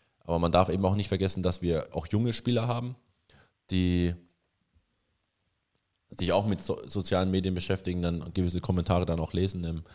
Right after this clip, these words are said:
es ist dann le-, leider auch oftmals so, dass immer die, die am lautesten schreien, ähm, eben am meisten auch gehört werden oder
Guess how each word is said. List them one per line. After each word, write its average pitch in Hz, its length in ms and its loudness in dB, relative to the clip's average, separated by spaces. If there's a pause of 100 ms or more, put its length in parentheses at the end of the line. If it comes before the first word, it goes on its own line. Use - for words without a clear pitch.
(260)
es 87 140 -10
ist 113 140 0
dann 107 120 6
le-, 104 200 4
leider 110 300 6
auch 107 100 4
oftmals 107 440 2
so, 104 140 0
dass 101 260 -2
immer 101 240 0
die, 98 140 -2
die 101 120 0
am 92 140 0
lautesten 113 480 2
schreien, 101 480 -2
ähm, 92 420 -4 (760)
eben 98 220 0
am 92 100 2
meisten 107 320 2
auch 95 100 2
gehört 101 360 4
werden 110 200 4
oder 92 300 0